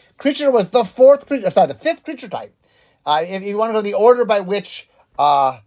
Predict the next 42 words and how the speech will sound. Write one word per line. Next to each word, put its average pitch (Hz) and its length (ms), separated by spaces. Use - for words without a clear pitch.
creature 254 260
types 208 240
destroyed 190 300
artifacts, 156 560
instant 247 540
and 165 340
artifacts 190 480
were 202 80
first, 143 460
then 147 200
enchantments 247 440
and 240 100
sorcery, 151 580
and 151 80
then 185 100
finally, 170 600
uh, 123 460
creatures. - 300
So 202 240
Floral 320 300
Spasm 220 360
costs 185 260
three 226 160
and 262 80
a 262 40
green. 185 480
It's - 120
a 180 60
two 233 180
two 247 160
creature. 156 560
It's - 100
an 151 80
elemental, 156 460
although 135 280
at 139 80
the 120 60
time 139 320
it 131 40
was 110 100
a 123 60
Spasm. 127 460